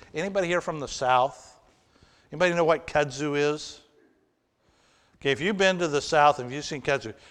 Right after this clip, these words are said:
kudzu might grow that fast. <laughs> But, but he sends this plant, and he puts it over the top of him, and he shelters him, and, and, and Jonah still doesn't get it. He's,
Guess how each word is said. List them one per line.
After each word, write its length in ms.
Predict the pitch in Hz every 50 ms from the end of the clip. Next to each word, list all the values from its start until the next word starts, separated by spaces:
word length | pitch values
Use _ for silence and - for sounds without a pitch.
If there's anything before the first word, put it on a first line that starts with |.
| - - -
kudzu 380 | 277 359 381 - - 277 208
might 220 | 170 160 151 156 139
grow 200 | 147 143 135 135
that 260 | 131 127 135 127 -
fast. 520 | 135 120 127 160 214 220 - - - - _ -
<laughs> 80 | 214 - - _ _ _ _ _ _ _ _ _ _ - - - - - - - - 175 - -
But, 300 | 190 175 175 180 - - - - -
but 120 | 190 185
he 160 | 175 175 185
sends 380 | 170 - - 233 254 269 226 180
this 160 | 185 165 -
plant, 420 | - - - 214 240 240 214 170 - - - - - -
and 140 | 151 160 175
he 60 | 170
puts 300 | - - 196 208 208 -
it 100 | 208 180
over 260 | 185 185 180 175 175
the 120 | 151 143 139
top 380 | - - 160 170 175 185 185
of 120 | 185 165 151
him, 180 | 165 160 156
and 100 | 143 135
he 60 | 131 123
shelters 540 | - - 165 160 180 165 170 160 156 151
him, 180 | 151 160 160 - - - - - - - -
and, 220 | - 151 160 175 -
and, 420 | 170 156 147 143 143 143 160 - _ - - _ -
and 260 | 165 160 147 143 139
Jonah 360 | 120 139 165 170 185 180 170 147
still 380 | - - - 180 170 170 170
doesn't 400 | 156 165 156 151 156 170 147 123
get 180 | 123 143 143 143
it. 140 | 147 143 113
He's, 220 | 135 131 120